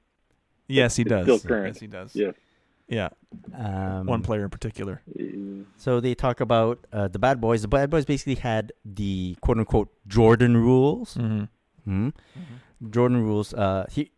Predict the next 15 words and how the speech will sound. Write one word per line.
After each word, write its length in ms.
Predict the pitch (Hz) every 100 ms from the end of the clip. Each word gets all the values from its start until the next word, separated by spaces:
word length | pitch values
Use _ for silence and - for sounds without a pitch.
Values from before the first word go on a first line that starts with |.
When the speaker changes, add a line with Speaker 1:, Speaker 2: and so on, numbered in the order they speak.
| -
Speaker 3:
and 180 | 117 107
the, 120 | 143 -
these, 520 | 113 135 147 131 - -
this 220 | 127 135
is, 220 | 123 110
uh, 480 | 104 98 95 92 95
basically 380 | - 110 127 143
to 120 | -
stop 340 | - - 131 143
him 100 | 143
before 300 | 120 - 110
he 80 | 104
takes 260 | - 87 -
off, 260 | 67 - - -
right? 240 | 98